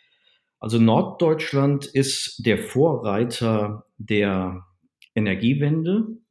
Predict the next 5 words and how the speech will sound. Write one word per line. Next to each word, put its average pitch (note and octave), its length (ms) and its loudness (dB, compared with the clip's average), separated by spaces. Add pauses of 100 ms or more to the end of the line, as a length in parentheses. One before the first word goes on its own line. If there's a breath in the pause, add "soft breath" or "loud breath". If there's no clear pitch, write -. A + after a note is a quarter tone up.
(720 loud breath)
Das - 380 -10
Klimaschutzthema C3 920 2
ist A2+ 260 -4
das G2+ 180 -4
wichtigste, - 1080 -2